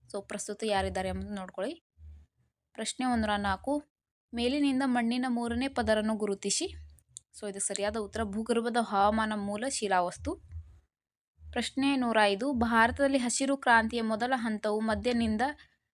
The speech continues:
ಮಧ್ಯ ಡ್ಯಾಶ್ ವರೆಗೆ ಇತ್ತು? So ಇದಕ್ಕೆ ಸರಿಯಾದ ಉತ್ತರ ಹತ್ತೊಂಬತ್ತು ನೂರ ಅರವತ್ತರಿಂದ ಹತ್ತೊಂಬತ್ತು ನೂರ ಎಪ್ಪತ್ತು.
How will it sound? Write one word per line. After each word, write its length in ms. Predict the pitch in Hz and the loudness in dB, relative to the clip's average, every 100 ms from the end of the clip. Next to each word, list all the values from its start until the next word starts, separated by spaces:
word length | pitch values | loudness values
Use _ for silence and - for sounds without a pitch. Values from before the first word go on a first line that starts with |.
| _ | _
ಮಧ್ಯ 280 | 208 196 240 | -6 -4 -4
ಡ್ಯಾಶ್ 360 | 220 220 233 240 | 2 2 2 0
ವರೆಗೆ 320 | 208 208 202 | -2 -2 -2
ಇತ್ತು? 240 | 190 - 381 - - - - - _ _ _ _ _ | -4 -6 -8 -8 -16 -14 -14 -16 _ _ _ _ _
So 80 | 220 | -8
ಇದಕ್ಕೆ 180 | 208 208 | -6 -4
ಸರಿಯಾದ 320 | 202 208 220 | -2 0 2
ಉತ್ತರ 260 | 226 208 233 | 0 -2 -2
ಹತ್ತೊಂಬತ್ತು 440 | 220 220 196 196 202 | -2 -2 -6 -2 2
ನೂರ 100 | 190 | 2
ಅರವತ್ತರಿಂದ 580 | 196 196 196 196 196 294 | 0 -4 -4 -4 -2 -4
ಹತ್ತೊಂಬತ್ತು 400 | 233 185 185 190 | -4 -6 -4 -2
ನೂರ 100 | 175 | -2
ಎಪ್ಪತ್ತು. 360 | - 185 311 | -2 -8 -8